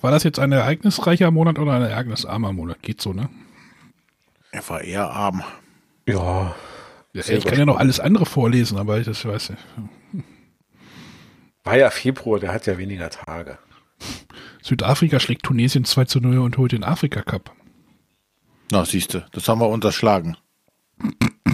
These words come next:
Speaker 1: Johannes Paul tritt seine neunundsechzigste Auslandsreise an.
Speaker 3: Ja. Der war ja
Speaker 2: Nach
Speaker 3: viel
Speaker 2: Tritt
Speaker 3: unterwegs.
Speaker 2: hatte ich mit mehr gehofft.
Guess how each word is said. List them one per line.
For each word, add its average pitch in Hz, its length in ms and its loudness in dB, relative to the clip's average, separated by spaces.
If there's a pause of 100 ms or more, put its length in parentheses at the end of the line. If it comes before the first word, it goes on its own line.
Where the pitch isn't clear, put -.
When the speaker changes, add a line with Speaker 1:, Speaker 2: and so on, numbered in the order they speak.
(560)
Speaker 1:
Johannes - 460 -2
Paul 156 360 2
tritt 156 220 0
seine 135 220 4
neunundsechzigste 139 680 2
Auslandsreise 120 640 -2
an. 90 160 -10 (2750)
Speaker 3:
Ja. 101 420 0 (2250)
Der 92 120 0
war 95 100 0
ja 92 120 -2
Speaker 2:
Nach 92 80 -2
Speaker 3:
viel 123 160 4
Speaker 2:
Tritt 123 120 2
Speaker 3:
unterwegs. 131 200 4
Speaker 2:
hatte 123 100 2
ich 127 80 -2
mit 127 160 0
mehr 127 160 2
gehofft. - 480 -4